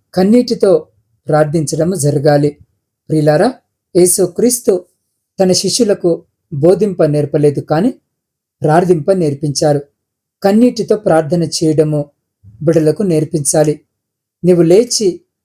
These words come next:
రేయి మొదటి జామున మొరపెట్టుము, నీళ్లు కుమ్మరించినట్లు ప్రభు సన్నిధిలో నీ ఆత్మను కుమ్మరించుము,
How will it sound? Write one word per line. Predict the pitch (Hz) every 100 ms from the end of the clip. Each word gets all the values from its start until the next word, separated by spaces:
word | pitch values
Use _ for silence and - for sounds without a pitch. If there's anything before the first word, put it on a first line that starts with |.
| _ _ _ _
రేయి | 160 180 240 220
మొదటి | 160 160 190 185
జామున | 175 160 160 156 156 151 _ _ 147
మొరపెట్టుము, | 143 156 165 160 185 254 - _ _ _ _ _
నీళ్లు | 165 202 254
కుమ్మరించినట్లు | 247 165 156 160 156 170 156 - 247 - _ _ _ _ _
ప్రభు | 170 156
సన్నిధిలో | 190 180 160 170 160 156 147 143 _ _ _ _ _
నీ | 170 175
ఆత్మను | 196 233 202 190
కుమ్మరించుము, | 226 165 156 151 139 165 156 147